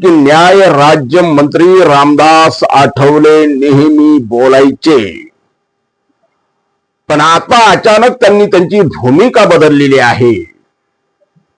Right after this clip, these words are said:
आणि देशभरातील सर्व रिपब्लिकन गटातटांचे ऐक्य साधून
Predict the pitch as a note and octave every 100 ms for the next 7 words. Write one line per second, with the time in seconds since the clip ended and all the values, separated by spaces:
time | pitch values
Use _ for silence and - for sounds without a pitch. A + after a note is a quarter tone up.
0 | _ _ _ _ _ _ C#3 F3 A3 G3
1 | F#3+ B3+ F4+ - _ _ _ _ _ _
2 | _ _ - - _ D3+ D3 G3+ F3 C#4+
3 | C#4 F#3 G3+ G#3 - G#3 D#3+ A2 C#2+ -
4 | _ _ _ _ _ _ _ - F#3 B3+
5 | B3 B3 A3+ G3+ G3+ G#3 G#3 G#3 G3+ G3
6 | E3 - G3 F#3 - E3+ F3+ F3+ - F3
7 | D#3+ - D3 F3+ F#3+ - E3+ - - C#3+
8 | D3 C#3 F3+ E3+ A2 D#2+